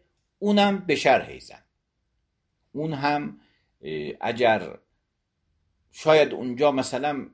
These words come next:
بتونیم بگیم وکیل معیاره و بودن وکیل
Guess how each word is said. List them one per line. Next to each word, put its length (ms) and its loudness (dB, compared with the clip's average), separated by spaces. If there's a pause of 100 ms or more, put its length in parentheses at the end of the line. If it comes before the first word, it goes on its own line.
(380)
بتونیم 500 0
بگیم 480 -4 (380)
وکیل 760 0
معیاره 800 -2 (1400)
و 380 4 (840)
بودن 640 2
وکیل 640 0